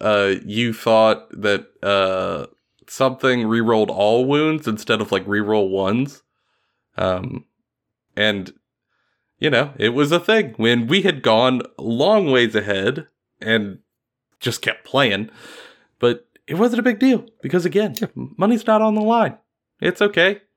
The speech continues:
Speaker 1: It's, we're, we're here having an agreement between gentle folk. Um, you just work it out. But, and I think normally that's not too hard for players. Like, casual folks are used to it, but I have,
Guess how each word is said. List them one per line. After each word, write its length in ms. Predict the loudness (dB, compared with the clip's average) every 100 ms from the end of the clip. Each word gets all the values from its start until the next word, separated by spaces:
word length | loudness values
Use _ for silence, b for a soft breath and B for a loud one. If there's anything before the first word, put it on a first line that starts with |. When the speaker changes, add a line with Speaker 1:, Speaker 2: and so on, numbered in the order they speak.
| _
Speaker 1:
It's, 260 | -4 -4 -4 -4
we're, 320 | 2 2 2
we're 160 | 0 2
here 200 | 2 2
having 300 | 2 2 2
an 100 | 0
agreement 640 | 0 2 2 2 0 -2
between 440 | -4 0 -2 -2 -2
gentle 380 | -2 0 -2
folk. 520 | 0 2 0 -2 -14 _ _ _ _ _ _ _ _ 2
Um, 580 | 4 4 0 -6 -10 _ _ _ _
you 140 | -4
just 200 | -2 0
work 200 | 0 0
it 60 | 2
out. 260 | 2 0 -6 _ -18
But, 360 | -2 0 0 -2 _ 0
and 160 | 2
I 60 | 2
think 260 | 2 -2 0
normally 800 | 2 2 4 4 4 2 0 b b b b -20 -16
that's 440 | -6 0 0 0
not 300 | 0 2 0
too 380 | -2 -2 0 -2 -2
hard 380 | 0 2 2 0
for 180 | -2
players. 400 | 0 2 2 2 0
Like, 160 | -2
casual 340 | 0 0 0 0
folks 280 | -2 -2
are 60 | -6
used 240 | -6 -2
to 140 | 0 0
it, 140 | 0
but 100 | 0
I 120 | 2 2
have, 300 | 0 -4